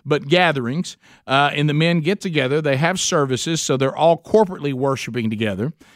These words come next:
being challenged by a, a teacher, uh, and then they leave those, those corporate gatherings, uh, with other men, and then they get into smaller groups with each other, and they work through curriculum. Now, in, when we first started this, there really,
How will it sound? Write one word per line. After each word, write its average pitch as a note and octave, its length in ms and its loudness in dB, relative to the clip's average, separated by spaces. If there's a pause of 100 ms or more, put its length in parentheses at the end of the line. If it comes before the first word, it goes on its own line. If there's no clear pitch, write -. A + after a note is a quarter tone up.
(120)
being D3+ 240 2
challenged E3 640 0
by C3+ 500 0
a, B2+ 120 -4
a A#2+ 40 -2
teacher, C3+ 480 -2 (420)
uh, C3+ 240 2
and D3 200 0
then F3+ 160 2
they D#3+ 160 2
leave F#3 480 -2
those, E3+ 340 2
those C#3+ 300 0
corporate F3 480 -2
gatherings, C#3 720 0
uh, A#2+ 120 2
with B2+ 160 2
other C#3+ 240 2
men, B2+ 300 2
and C#3 140 0
then D3+ 80 2
they C#3+ 100 0
get D3+ 160 0
into C3+ 140 -2
smaller G#3 480 2
groups B2+ 560 -2 (340)
with D#3+ 160 2
each F3+ 240 0
other, B2 260 2
and C3 220 -2
they C3+ 100 2
work D#3+ 460 2
through C3+ 560 -2 (300)
curriculum. F#3 720 -2
Now, C3 320 -2
in, C#3+ 300 -4
when C3+ 120 -2
we D3+ 100 2
first D3+ 280 0
started D#3+ 380 2
this, A#2+ 280 -2
there B2 140 -2
really, C3 360 0